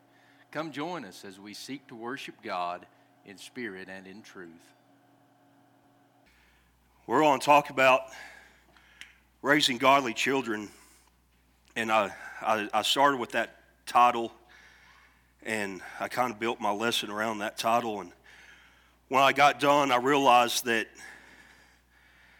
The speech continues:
Speaker 2: uh, the title should actually read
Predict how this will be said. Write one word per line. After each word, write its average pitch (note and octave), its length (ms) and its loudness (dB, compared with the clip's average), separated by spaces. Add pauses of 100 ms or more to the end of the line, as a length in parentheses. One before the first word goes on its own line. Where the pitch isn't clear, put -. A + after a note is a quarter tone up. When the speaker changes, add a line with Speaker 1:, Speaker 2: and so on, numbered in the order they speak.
(720)
Speaker 2:
uh, A2+ 340 2 (1160)
the A#2 80 -2
title D3 400 4
should A#2+ 220 -4
actually B2+ 440 2
read A#2+ 520 -6